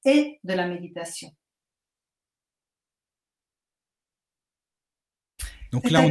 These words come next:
Speaker 1: dire
Speaker 2: on est ensemble, par exemple.
Speaker 1: Voilà,
Speaker 2: Là, tout de suite, on est,
Speaker 1: exactement.
Speaker 2: voilà.
Speaker 1: Maintenant, c'est une méditation. Quand, par exemple, moi, je prends toujours, euh, un truc très terre à terre,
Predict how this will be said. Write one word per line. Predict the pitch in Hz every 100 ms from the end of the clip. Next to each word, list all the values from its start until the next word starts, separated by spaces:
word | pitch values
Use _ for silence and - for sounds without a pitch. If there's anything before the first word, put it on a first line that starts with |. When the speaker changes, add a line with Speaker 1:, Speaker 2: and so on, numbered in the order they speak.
| 156
Speaker 1:
dire | 180
Speaker 2:
on | 143
est | 139
ensemble, | 131 123 120 135 180
par | - 107
exemple. | 87 92 131 -
Speaker 1:
Voilà, | - 185 -
Speaker 2:
Là, |
tout | -
de | -
suite, | - 262
on |
est, | 208
Speaker 1:
exactement. | 190 180 208 -
Speaker 2:
voilà. | 202
Speaker 1:
Maintenant, | 226 - 220 294
c'est | - 254 247
une | 233
méditation. | 208 208 202 190 185 - 160 - - - - -
Quand, | 285 320 285
par | 214
exemple, | 214 208 294 269
moi, | 202
je | 196
prends | 190 196
toujours, | 233 220 240 190
euh, | 185 175 170
un | 175
truc | - 196 190
très | - 262
terre | 240 190
à |
terre, | 185 220 254 294